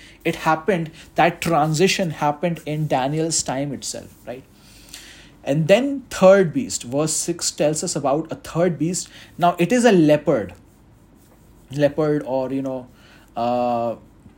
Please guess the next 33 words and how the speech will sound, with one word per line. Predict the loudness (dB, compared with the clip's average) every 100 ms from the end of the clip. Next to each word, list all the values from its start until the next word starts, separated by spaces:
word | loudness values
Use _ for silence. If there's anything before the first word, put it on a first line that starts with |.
| -2
tendua | 0 0 2 2 0 -8 -20 -16 -8
is | -6 -4
the | -4
right | -2 -4 -6
word | -6
for | -4
it, | -6 -4
not | -4 -4
cheetah. | -4 -6 -6 -10 -12 -20 -20 -20 -20 -20 -10
Um, | -4 -4 -4 -8 -8
cheetah | -6 0 2
is | 2 0
only | -2 -2
found | -2 -2 0 0
in | 0
Africa, | -2 -2 -4 -6 -10 -16 -20 -20 -20 -20 -10
but | -4 -4 -4 -8 0
tendua | 2 4 4 4 2
in | 0
Hindi | -2 -4 -2 0
or | 2 2 0 -8 -20 -20 -20 -20
a | -10
leopard | -2 0 0 0 -2 -4 -20 -20 -20 -20 -20 -20 -20 -20 -4
in | -2 0
English, | -2 -2 -4 -8 -14 -4
right? | -2 -2 -6 -20 -20 -20 -20 -20 _ -20 _ -12
So | -2 0
in, | 2 0
in | 0 -2 2
the, | 4 4
in | 2
that | 4 2 2
leopard | 2 4 2 0 -2 -4